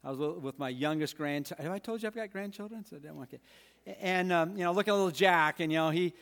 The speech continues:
he'll laugh when you try to make him laugh. He'll play when you wanna play with him. But there i-, every time he's hungry, you know what he does? He just cries, you know, and, and he makes it known, well known, that his needs to be met. And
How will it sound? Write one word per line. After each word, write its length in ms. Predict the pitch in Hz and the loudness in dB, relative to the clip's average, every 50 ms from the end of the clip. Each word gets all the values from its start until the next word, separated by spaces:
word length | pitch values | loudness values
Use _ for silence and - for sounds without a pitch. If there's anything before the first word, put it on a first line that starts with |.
| - - _ _ | -20 -20 _ _
he'll 200 | - 202 185 165 | 0 0 0 2
laugh 420 | 165 175 175 180 185 180 160 156 | 4 4 4 4 2 0 -2 -6
when 200 | 160 160 165 156 | -8 -4 -2 0
you 120 | 156 156 139 | 0 -2 -2
try 240 | 123 - - 175 170 | -4 0 2 2 2
to 60 | 165 | 4
make 160 | 170 165 165 | 2 -2 -2
him 100 | 170 160 | -2 -2
laugh. 400 | 160 160 160 160 156 156 156 156 | 0 0 2 2 2 2 0 -2
He'll 120 | 165 160 | -4 -8
play 260 | 143 - 160 156 156 160 | -6 -2 0 0 2 2
when 120 | 160 151 - | 0 -2 -4
you 60 | 165 | -4
wanna 180 | 156 151 151 143 | -4 -4 -4 -4
play 220 | - 165 156 151 | -4 -4 -2 -2
with 140 | 151 156 151 | -2 -2 -2
him. 220 | - 156 156 151 147 - - _ _ _ _ _ _ - | -2 -2 -2 -2 -6 -10 -18 _ _ _ _ _ _ -4
But 280 | 151 160 160 - - _ _ _ _ _ _ _ _ _ _ _ _ _ _ _ _ _ _ | -2 -2 -2 -2 -6 _ _ _ _ _ _ _ _ _ _ _ _ _ _ _ _ _ _
there 260 | - 143 160 175 202 233 | -4 -2 -2 0 0 -2
i-, 120 | 262 262 | -2 -2
every 220 | 190 208 233 277 269 | -2 -2 -2 -2 -4
time 240 | - 233 240 233 226 | -4 -2 -2 0 0
he's 140 | 208 - | -2 -2
hungry, 340 | - 208 254 285 262 214 156 | -4 -4 -4 -2 -2 -2 -2
you 100 | 151 170 | -2 -2
know 100 | 196 208 | -2 -2
what 80 | 214 208 | -2 -2
he 60 | 208 | -2
does? 400 | 190 214 233 262 311 302 - - _ _ _ _ _ _ _ _ _ _ _ _ _ _ | -2 -2 -2 -2 -4 -6 -12 -18 _ _ _ _ _ _ _ _ _ _ _ _ _ _
He 100 | 240 285 | -6 -6
just 200 | 349 285 - - | -4 -6 -4 0
cries, 600 | 226 226 254 320 370 339 151 117 113 - - 160 | 0 2 2 2 2 0 -2 -4 -8 -6 -4 -2
you 60 | 160 | 0
know, 220 | 151 170 226 156 | 0 0 0 -2
and, 80 | 170 165 | 0 0
and 220 | 170 175 170 185 | 0 0 2 2
he 100 | 214 214 | 2 0
makes 220 | 214 220 226 214 - | 0 0 -2 -2 -2
it 80 | 214 | -2
known, 360 | 185 175 202 226 214 190 170 | 0 2 2 4 4 2 2
well 260 | 156 180 220 269 311 320 | 4 4 4 4 4 2
known, 380 | 285 294 277 226 185 190 208 | 2 2 2 2 2 2 4
that 180 | 202 185 170 170 | 2 2 0 2
his 300 | 151 185 240 269 247 214 | 0 2 2 2 2 2
needs 260 | 220 220 214 214 175 | 0 0 0 0 -2
to 80 | 190 208 | -2 -2
be 140 | 190 196 190 | -2 0 0
met. 300 | 185 175 175 196 214 202 | 0 0 0 0 0 0
And 160 | 170 170 165 | -2 -4 -4